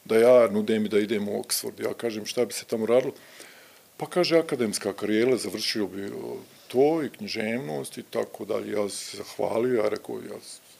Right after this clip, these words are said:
počastvovan sam, hvala najljepša, ja sam oduševljen, ali ja ne bi to mogao prihvatiti zato što ja neću se time baviti.” Oni su bili šokirani. „Pa dobro, ali kako?” Ja kažem:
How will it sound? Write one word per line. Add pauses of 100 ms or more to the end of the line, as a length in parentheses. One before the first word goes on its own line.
(600)
počastvovan
sam, (180)
hvala
najljepša,
ja
sam
oduševljen, (440)
ali
ja
ne
bi
to
mogao
prihvatiti
zato
što
ja
neću
se
time
baviti.” (1300)
Oni
su
bili
šokirani. (640)
„Pa
dobro,
ali
kako?”
Ja
kažem: